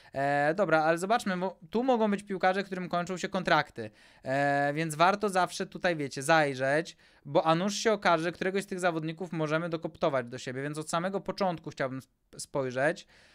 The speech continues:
Em, no bo może tu być naprawdę interesująco pod tym względem. Em, no,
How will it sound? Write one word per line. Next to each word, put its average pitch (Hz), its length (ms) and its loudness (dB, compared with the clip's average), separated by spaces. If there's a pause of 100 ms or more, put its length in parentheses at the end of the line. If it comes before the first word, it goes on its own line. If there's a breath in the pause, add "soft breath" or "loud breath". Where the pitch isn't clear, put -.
(220 soft breath)
Em, 147 760 -2
no 165 100 0
bo 180 120 0
może 202 220 2
tu 202 120 -8
być 196 140 -8
naprawdę 190 400 0
interesująco 196 760 0
pod - 200 -16
tym 135 120 -12
względem. 127 600 -4 (460 soft breath)
Em, 135 880 -6 (2250 soft breath)
no, 135 260 -10